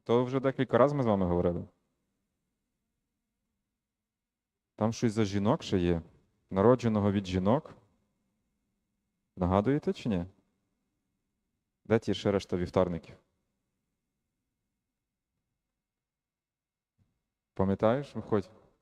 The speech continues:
Виходь. Що він казав?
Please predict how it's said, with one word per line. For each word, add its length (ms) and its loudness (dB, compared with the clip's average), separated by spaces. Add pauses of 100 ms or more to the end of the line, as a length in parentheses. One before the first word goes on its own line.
Виходь. 500 -4 (3250)
Що 120 -2
він 120 -2
казав? 360 -4